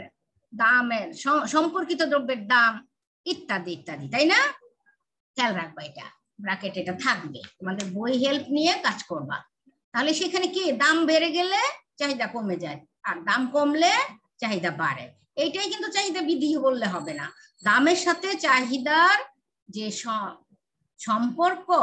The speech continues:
ক্রিয়াগত, আমরা ওই বইয়ে আছে ক্রিয়াগত সম্পর্ক, এখানে যদিও নাই, যে বিপরীত সম্পর্কটা কি এরকম, যে সম্পর্ক তাকে আমরা চাহিদা বৃদ্ধি বলি। আর এই সম্পর্কটা কি রকম বলো তো?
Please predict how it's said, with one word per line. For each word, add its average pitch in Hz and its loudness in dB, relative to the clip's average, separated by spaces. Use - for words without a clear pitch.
ক্রিয়াগত, 339 2
আমরা 330 0
ওই 294 -4
বইয়ে 302 0
আছে 339 -4
ক্রিয়াগত 294 -4
সম্পর্ক, 254 -4
এখানে 320 -4
যদিও 262 -2
নাই, 240 0
যে 220 -4
বিপরীত 285 0
সম্পর্কটা 339 0
কি 381 -2
এরকম, 311 2
যে 262 0
সম্পর্ক 302 0
তাকে 294 0
আমরা 226 -4
চাহিদা 190 -4
বৃদ্ধি 151 -8
বলি। 120 -14
আর 175 -4
এই 240 -2
সম্পর্কটা 311 0
কি 370 4
রকম 339 0
বলো 330 2
তো? 403 0